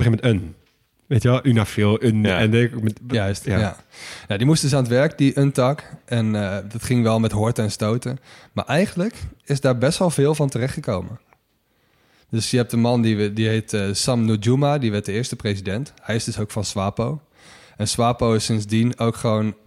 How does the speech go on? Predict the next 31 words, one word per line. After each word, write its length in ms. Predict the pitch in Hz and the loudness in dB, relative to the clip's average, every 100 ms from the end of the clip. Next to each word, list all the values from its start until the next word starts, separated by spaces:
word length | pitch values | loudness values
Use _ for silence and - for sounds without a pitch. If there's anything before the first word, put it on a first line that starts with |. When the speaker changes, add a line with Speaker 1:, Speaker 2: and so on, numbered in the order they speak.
| _ _ | _ _
Speaker 3:
onafgebroken 720 | 120 123 117 - 104 101 101 | -2 0 -2 -4 -4 -4 -2
aan 60 | 104 | -4
de 60 | 104 | -2
macht. 340 | 104 - - _ _ _ _ - - - - - _ _ | -4 -6 -16 _ _ _ _ -20 -20 -20 -20 -20 _ _
En 140 | 107 | -6
de 60 | 107 | -2
president 460 | 127 117 117 131 | 0 0 2 2
mag 140 | 135 - | 0 0
daar 180 | 120 | 0
maar 160 | 113 107 | 0 -4
twee 280 | - 120 123 | -2 0 0
termijnen 400 | 117 107 104 104 | 0 0 0 -2
van 160 | 104 | -4
vijf 240 | 101 101 104 | -2 -2 0
jaar 240 | 104 101 | 0 0
doen. 220 | 131 135 151 - | 0 0 -2 -6
Die 120 | 107 | -2
Nujoma, 440 | 104 104 113 113 | -2 2 2 2
die 100 | 107 | 2
heeft 120 | 107 - | 0 -2
er 80 | 113 | -2
eentje 240 | 139 139 | -2 -2
bijgepikt, 640 | 110 120 127 - 127 - | -2 -2 -2 -4 -6 -4
omdat 200 | 127 110 | -4 -2
hij 100 | 113 | -2
bij 140 | 101 104 | -2 -2
zijn 120 | 107 | -4
eerste 380 | 104 117 120 120 | -4 -4 -4 -6
termijn, 320 | 107 104 101 | -4 -4 -4
toen 140 | - | -4
het 120 | 104 | -6